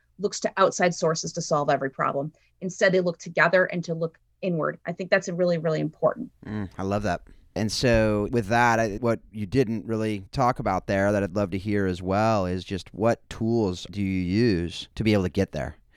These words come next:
Speaker 2: You know, how do you train up an organization? You get in there, you look at 'em, they're a train wreck culturally, they're going outward. One of the things I love Patrick Lencioni talks about is the fact that when you go into a meeting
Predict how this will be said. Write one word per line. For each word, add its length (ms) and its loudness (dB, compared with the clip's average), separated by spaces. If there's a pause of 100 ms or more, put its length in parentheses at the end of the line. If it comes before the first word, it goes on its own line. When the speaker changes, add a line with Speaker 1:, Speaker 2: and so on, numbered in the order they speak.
(160)
Speaker 2:
You 60 -6
know, 60 0
how 240 4
do 80 2
you 440 0
train 440 0
up 160 0
an 80 -2
organization? 640 -2
You 100 0
get 180 0
in 140 0
there, 160 2
you 140 0
look 240 0
at 80 -2
'em, 160 0
they're 120 0
a 40 -2
train 360 0
wreck 320 0 (300)
culturally, 720 0 (240)
they're 160 0
going 280 2
outward. 560 2 (200)
One 140 0
of 60 2
the 60 0
things 260 -2
I 60 2
love 220 0
Patrick 320 -2
Lencioni 480 -2
talks 320 -2
about 320 0
is 140 -4
the 80 -8
fact 300 -2
that 180 -4
when 140 -2
you 100 -4
go 240 2
into 260 -2
a 60 2
meeting 420 0